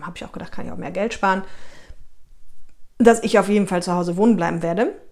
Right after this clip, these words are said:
weil meine Schwester ist halt schon mit neunzehn ausgezogen. So. Und, ähm, dann kam ich wieder halt von den drei Monaten und bin quasi ja wieder nach Hause gekommen und ich hab innerhalb von einer Woche gemerkt,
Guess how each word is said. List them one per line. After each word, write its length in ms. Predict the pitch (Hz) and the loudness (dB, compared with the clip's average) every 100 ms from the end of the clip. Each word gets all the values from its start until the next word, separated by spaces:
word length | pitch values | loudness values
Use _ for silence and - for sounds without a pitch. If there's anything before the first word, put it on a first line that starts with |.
| - | -12
weil 140 | 220 208 | 2 4
meine 180 | 220 220 | 6 4
Schwester 380 | - 196 - | 2 0 0
ist 120 | - 269 | 0 0
halt 140 | 262 | 0
schon 140 | 262 | 2
mit 120 | 254 240 | 2 4
neunzehn 300 | 226 233 240 | 2 0 -2
ausgezogen. 600 | 170 - 170 - - 123 - - - - - - - - - | -4 -4 -6 -6 -6 -8 -14 -16 -16 -18 -18 -16 -14 -14 -6
So. 280 | 208 180 - - - - - - - | 0 0 0 -6 -6 -10 -12 -18 4
Und, 380 | 254 240 240 240 | 8 10 8 4
ähm, 360 | 208 208 208 202 | 2 4 2 2
dann 160 | 233 214 | 0 2
kam 240 | 226 277 | 2 2
ich 180 | 262 196 | 2 0
wieder 380 | 233 285 185 302 440 - - - - - - - | 0 2 2 -2 -6 -16 -20 -20 -20 -18 -16 -6
halt 220 | 175 175 | -4 -2
von 180 | - 277 | 0 2
den 100 | 302 | 2
drei 160 | 190 156 | 2 -2
Monaten 440 | 170 175 180 285 | -4 -4 -2 -4
und 240 | - 175 | -4 -6
bin 140 | - 170 | -6 -6
quasi 300 | - 170 175 | -2 0 0
ja 60 | |
wieder 120 | 175 180 | -2 -2
nach 160 | 180 | 4
Hause 280 | 226 277 269 | 6 6 6
gekommen 420 | 196 - 170 180 - | 0 -4 -4 -4 -4
und 200 | 202 196 | -4 -2
ich 100 | 170 | -4
hab 140 | 190 | -4
innerhalb 260 | 214 208 185 | 0 0 0
von 120 | 185 | -4
einer 280 | 175 214 208 | -2 -2 -2
Woche 220 | 180 185 | -4 -4
gemerkt, 400 | 175 175 170 - | -6 -4 -6 -10